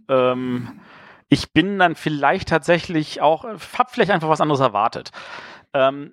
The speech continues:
in dem Zusammenhang würde ich kurz erwähnen, also das Mystic Vale, da wird's ein neues Spiel geben, das heißt Edge of Darkness,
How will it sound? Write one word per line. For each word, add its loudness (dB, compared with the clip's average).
in -6
dem 2
Zusammenhang 0
würde -2
ich -4
kurz 2
erwähnen, 0
also 2
das 0
Mystic 0
Vale, 2
da 2
wird's -8
ein 0
neues 2
Spiel -2
geben, 0
das 0
heißt -2
Edge 2
of -2
Darkness, 0